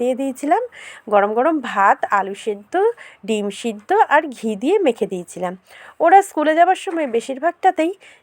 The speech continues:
ঘি, আলু সেদ্ধ, ডিম সিদ্ধ, ডাল সিদ্ধ দিয়েই ভাত খেয়ে যায়, আর সকালবেলা সিদ্ধ ভাতটা খাওয়াও পেটের পক্ষে কিন্তু ভালো।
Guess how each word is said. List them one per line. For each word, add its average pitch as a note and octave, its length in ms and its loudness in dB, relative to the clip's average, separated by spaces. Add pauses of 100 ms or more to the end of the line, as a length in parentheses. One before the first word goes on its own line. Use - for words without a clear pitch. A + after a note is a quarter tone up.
(140)
ঘি, B3+ 100 0 (100)
আলু C#4 200 2
সেদ্ধ, C4+ 220 -2 (140)
ডিম B3+ 140 -2 (100)
সিদ্ধ, A3+ 240 -8 (160)
ডাল G3 120 0 (100)
সিদ্ধ A3+ 180 -2 (140)
দিয়েই D#4 220 0 (100)
ভাত A3 180 2 (100)
খেয়ে G3 260 -6
যায়, F#3 160 -4 (380)
আর A#3 60 0 (100)
সকালবেলা A#3 520 0 (120)
সিদ্ধ G3 200 -8 (100)
ভাতটা A3+ 240 0 (120)
খাওয়াও A3 400 4
পেটের F3+ 320 -12
পক্ষে A3 220 -10 (100)
কিন্তু D4+ 260 -6 (240)
ভালো। E3 280 -6